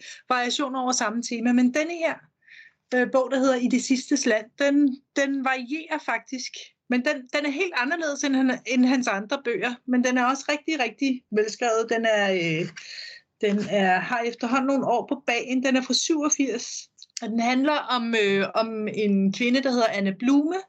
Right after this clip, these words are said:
og hendes rejse til ødelæggelsernes by. Øh, og her, der er, ja, verden er vel også gået under, men det er i virkeligheden ikke rigtigt det, det handler om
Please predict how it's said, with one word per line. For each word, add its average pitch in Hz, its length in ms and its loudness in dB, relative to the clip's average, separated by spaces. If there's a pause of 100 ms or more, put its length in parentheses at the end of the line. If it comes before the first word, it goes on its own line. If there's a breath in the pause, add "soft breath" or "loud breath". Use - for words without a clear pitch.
(600 loud breath)
og 233 140 2
hendes 254 500 2
rejse 202 380 -4 (120)
til 233 300 2
ødelæggelsernes 240 1000 0
by. 294 240 0 (1040 loud breath)
Øh, 220 440 0
og 220 100 -2
her, 285 200 0 (320)
der 269 160 0 (120)
er, 214 360 0 (300)
ja, 196 220 0 (120)
verden 208 320 0
er 220 80 2
vel 185 140 -4
også 208 200 -2
gået 220 260 0
under, 214 280 2
men 247 140 4
det 262 120 2
er 247 40 2
i 277 120 2
virkeligheden 311 380 0
ikke 254 220 -2
rigtigt 262 260 -4
det, 269 100 -4
det 269 100 0
handler 214 340 0
om 208 240 -2